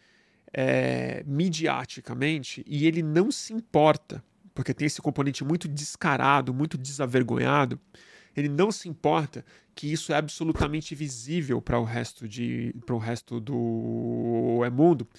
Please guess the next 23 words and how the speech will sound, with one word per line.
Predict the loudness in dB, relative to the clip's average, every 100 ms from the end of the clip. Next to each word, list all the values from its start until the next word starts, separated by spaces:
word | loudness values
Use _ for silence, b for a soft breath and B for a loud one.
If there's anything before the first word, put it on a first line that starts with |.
| b b b 2
E | 6
é |
essa | 6 4 -2
falta | -2 4 6 4 -4
de, | -6 -4 -2 -2 -2 -2 -2 -2 0 0 -2
é, |
vergonha | -2 -2 0 0 0
na | -4
cara | 2 6 6 4 -2 b b b b -12
que | -8
cria | -8 -2 0 2 2 2
esses | -2 -6 -10
novos | 2 6 6 4 0 0
homens | -2 -2 -6
fortes, | 2 6 6 4 -18 -20 _ _ _ b b b -6
que | -2
representam | 0 2 0 0 -4 -2 0
muito | 4 6 6 2
do | 2
que |
o | 0
Bolsonaro | -4 -4 -2 -4
sonharia | -4 -6 0 2 2 2 4 2 0